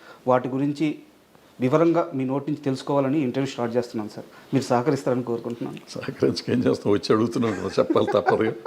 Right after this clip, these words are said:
Speaker 2: నాకు తెలిసి నేను చెప్తాను, but నువ్వు చెప్పినంత నాలెడ్జ్ నాకేం లేదు.
Speaker 1: సార్.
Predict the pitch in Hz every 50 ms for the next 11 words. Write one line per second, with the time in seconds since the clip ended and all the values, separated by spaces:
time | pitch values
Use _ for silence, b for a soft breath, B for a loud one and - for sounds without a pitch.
0 | 370 - - - - - - - - - B B B B B - 151 - 131 110
1 | 110 110 110 - - 131 139 143 123 104 107 101 - - - 104 101 98 104 90
2 | 107 107 104 101 101 - - - 120 117 117 - 101 104 113 110 113 117 120 117
3 | 110 120 107 101 95 - 113 101 98 98 92 92 87 98 123 - - - B B
4 | B B B B 107 - - - -